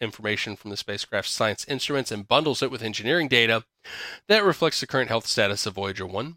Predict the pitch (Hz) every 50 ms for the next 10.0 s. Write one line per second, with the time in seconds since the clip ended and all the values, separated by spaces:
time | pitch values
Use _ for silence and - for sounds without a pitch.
0 | _ - 139 135 - 143 127 127 - - 135 123 127 123 131 139 143 - - 113
1 | - - 147 147 - - 139 123 - 123 123 123 131 113 117 104 101 _ 113 127
2 | 151 147 147 135 123 110 107 - - - - 180 151 113 107 107 120 143 156 -
3 | 135 120 113 - - - 131 120 113 - 110 98 92 107 117 117 110 101 101 98
4 | 95 107 127 127 110 98 98 110 - - - _ _ _ _ _ _ - - -
5 | _ _ _ _ 131 127 120 123 135 143 143 135 131 131 123 123 131 131 123 -
6 | - - 143 143 143 - _ - 127 127 120 - - 135 - - 127 117 120 139
7 | 156 156 - - 143 143 135 - 143 135 117 - - - 143 - - 135 131 -
8 | - 127 120 117 110 107 101 104 98 - - 180 170 143 127 - - 139 123 120
9 | 113 - - 127 120 117 113 110 110 110 107 104 104 107 101 104 113 110 - -